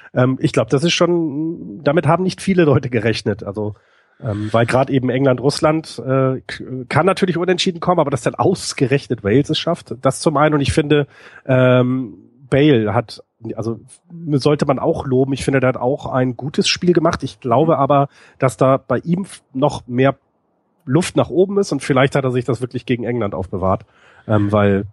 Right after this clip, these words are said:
das wird sehr, sehr spannend, wie die Fünferkette dann gegen die schnellen englischen Flügel zurechtkommt. Ähm, da bin ich sehr, sehr gespannt. Und auch das englische Mittelfeld, kommen wir ja gleich drauf,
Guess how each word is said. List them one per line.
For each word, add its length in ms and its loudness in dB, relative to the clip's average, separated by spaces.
das 200 0
wird 140 0
sehr, 240 4
sehr 160 2
spannend, 360 -2
wie 60 -8
die 120 -8
Fünferkette 580 -2
dann 160 -2
gegen 180 -6
die 140 -10
schnellen 340 2
englischen 400 -2
Flügel 520 2
zurechtkommt. 960 -2
Ähm, 480 0
da 160 2
bin 180 0
ich 240 -6
sehr, 320 2
sehr 140 0
gespannt. 460 -2
Und 240 -10
auch 100 0
das 160 0
englische 360 2
Mittelfeld, 380 2
kommen 160 -2
wir 60 4
ja 40 0
gleich 200 -2
drauf, 380 0